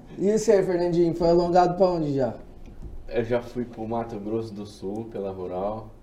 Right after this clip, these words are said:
Speaker 2: é, estado de São Paulo aqui, mais perto de nós, né?
Speaker 1: Uhum.
Speaker 2: E pro Rio Grande do Sul, <coughs> pro Rio Grande do Sul.
Speaker 1: Foi atender o quê nesses cantos aí?
Speaker 2: A maioria foi soja. <coughs> Foi
Speaker 1: Seca?
Speaker 2: soja. É,
Speaker 1: Seca e
Speaker 2: seca,
Speaker 1: soja.
Speaker 2: mas, é.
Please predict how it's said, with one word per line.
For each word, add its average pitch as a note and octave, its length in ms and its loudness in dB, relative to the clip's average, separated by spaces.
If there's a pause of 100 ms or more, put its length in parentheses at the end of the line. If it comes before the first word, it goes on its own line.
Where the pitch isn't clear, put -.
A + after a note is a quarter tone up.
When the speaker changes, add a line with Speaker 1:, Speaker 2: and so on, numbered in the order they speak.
(260)
Speaker 2:
é, G2 320 -2
estado G#2+ 300 2
de - 60 -12
São B2 180 -4
Paulo G#2 260 0
aqui, A#2 240 -10
mais A#2 240 -6
perto G#2 360 -4
de G2 100 -10
nós, - 400 4
né? C#3+ 180 -8 (180)
Speaker 1:
Uhum. C3+ 720 0
Speaker 2:
E C3 640 0
pro C3+ 100 -8
Rio C#3 140 -4
Grande D3 240 -2
do E3 60 -6
Sul, D3 320 -10
<coughs> - 480 -8
pro G2+ 100 -12
Rio G2+ 140 -10
Grande G#2+ 240 -8
do A2 40 -16
Sul. - 160 -16 (520)
Speaker 1:
Foi C#3+ 180 -2
atender D3 320 0
o D#3+ 60 -2
quê C3+ 240 0
nesses A2+ 320 -6
cantos A2 320 -8
aí? A2 120 -10 (220)
Speaker 2:
A E3 260 0
maioria E3+ 400 0
foi - 200 -2
soja. G#2 320 0
<coughs> - 120 -12
Foi - 120 -14 (180)
Speaker 1:
Seca? D3+ 460 -2
Speaker 2:
soja. F2+ 180 -8
É, G2+ 300 2
Speaker 1:
Seca B2+ 260 -6
e A2 80 0
Speaker 2:
seca, A#2+ 260 2
Speaker 1:
soja. A#2+ 200 -6 (580)
Speaker 2:
mas, G2+ 160 -6
é. F#2+ 440 -4